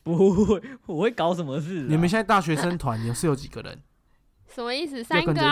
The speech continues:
Speaker 2: 起录。
Speaker 3: 三个啊，我们那个角色是三个。
Speaker 2: 哦，你跟你朋友还有谢-，小恩。
Speaker 3: 对，三个，就我们那一个体验的东西只有三个，那一群三个，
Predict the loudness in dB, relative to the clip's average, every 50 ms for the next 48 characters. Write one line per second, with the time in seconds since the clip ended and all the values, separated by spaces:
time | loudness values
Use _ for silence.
0 | 4 4 4 4 2 2 2 0 -4 -6 -6 -4 -4 -6 -6 -6 -10 -12 -12 -12
1 | -12 -12 -14 -12 -14 -14 -14 -14 -18 -16 -16 -16 -18 -18 _ -20 _ _ _ _
2 | _ _ _ _ _ _ _ _ _ _ _ _ _ _ _ _ -4 -2 0 2
3 | 2 2 2 0 0 0 0 0 0 0 0 0 0 0 0 -2 -2 -4 -8 -10
4 | -14 -12 -8 -8 -8 -8 -10 -18 -14 -10 -8 -8 -8 -8 -10 -12 -14 -18 -20 _
5 | _ _ _ _ _ -6 -4 -2 -2 -4 -6 -10 -12 -14 -14 -12 -12 -12 -10 -12
6 | -12 -12 -10 -10 -10 -10 -12 -14 -16 -18 -20 _ -6 -2 0 0 0 0 0 -2
7 | 0 2 2 2 2 0 -4 -8 -8 -10 -14 -12 -8 -6 -6 -4 -4 -4 -6 -6
8 | -6 -6 -6 -6 -6 -8 -6 -6 -6 -6 -6 -8 -10 -14 -14 -12 -6 -4 -4 -2
9 | -2 -2 -2 -2 -2 -2 -4 -4 -4 -4 -6 -8 -8